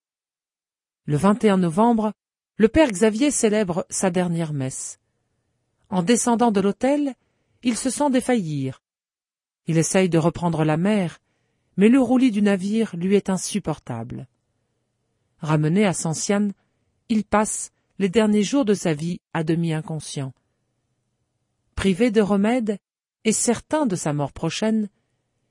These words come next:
il lève les yeux au ciel et converse avec Notre Seigneur ou Notre-Dame.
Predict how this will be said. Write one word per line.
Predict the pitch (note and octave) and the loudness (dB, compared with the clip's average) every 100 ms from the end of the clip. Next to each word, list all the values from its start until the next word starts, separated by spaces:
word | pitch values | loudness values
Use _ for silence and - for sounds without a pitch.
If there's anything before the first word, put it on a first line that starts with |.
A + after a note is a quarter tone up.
| _ | _
il | C4 B3 | 0 2
lève | B3 A#3 | 2 0
les | G#3 G#3+ F3+ | 0 0 2
yeux | G#3 | 2
au | F#3+ | 0
ciel | - - D3 C#3 C#3 _ _ _ _ _ - | -4 -4 -4 -4 -6 _ _ _ _ _ -6
et | A3+ | -4
converse | - B3+ C4+ C4+ - | -2 0 0 0 -2
avec | G3+ G3 | -2 -2
Notre | F#3 F3+ F3+ | -4 -4 -4
Seigneur | - F3+ F3 E3+ | -4 -4 -2 -2
ou | D#3+ | -2
Notre-Dame. | D#3+ - D3+ C3+ A#2 A#2 A#2 | -4 -6 -6 -6 -6 -6 -8